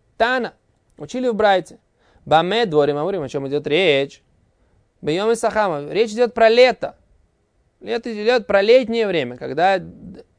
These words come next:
как у нас это называется, в-, Емой Сахама, дни солнца. Аваль бьём и Сакшомим, но в дни дождей,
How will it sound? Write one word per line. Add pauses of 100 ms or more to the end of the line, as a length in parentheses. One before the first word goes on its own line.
(300)
как
у
нас
это
называется,
в-,
Емой
Сахама, (500)
дни
солнца. (720)
Аваль
бьём
и
Сакшомим,
но
в
дни
дождей,